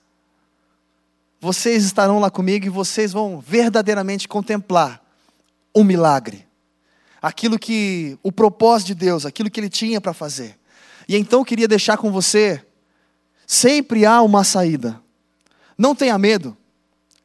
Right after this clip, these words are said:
Muitas vezes nós pensamos, "Tudo está perdido." E aí eu quero pensar com você, ao contrário, nada está perdido. Sempre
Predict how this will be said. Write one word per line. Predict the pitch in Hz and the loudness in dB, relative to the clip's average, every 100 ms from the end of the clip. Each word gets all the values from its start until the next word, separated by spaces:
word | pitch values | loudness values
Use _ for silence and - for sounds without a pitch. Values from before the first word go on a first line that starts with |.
| _ _ | _ _
Muitas | 170 240 277 247 170 | 0 2 4 0 2
vezes | 233 214 | 2 2
nós | 226 - | 0 -2
pensamos, | 220 196 220 220 196 | -4 -2 0 -2 -2
"Tudo | - 311 277 | 2 4 4
está | 220 240 | 2 0
perdido." | 226 202 - 233 165 123 _ _ _ _ - - | 0 0 2 2 0 -6 _ _ _ _ -12 2
E | |
aí | 190 | 4
eu | 214 | 6
quero | 240 214 | 4 0
pensar | 214 190 196 | -2 -2 -2
com | 196 | -2
você, | 180 165 190 | -4 -2 0
ao | 175 180 | 2 2
contrário, | 226 196 190 180 143 113 _ _ _ 160 | 0 2 2 2 2 -6 _ _ _ -10
nada | 160 180 214 233 220 233 233 _ - - | -2 4 4 4 4 2 0 _ -14 -4
está | - - 196 180 | -4 0 0 0
perdido. | - 180 160 156 123 113 - _ _ _ - | 0 0 0 -2 -4 -8 -14 _ _ _ -6
Sempre | - - 208 226 240 - 247 247 | -2 2 2 4 2 2 0 0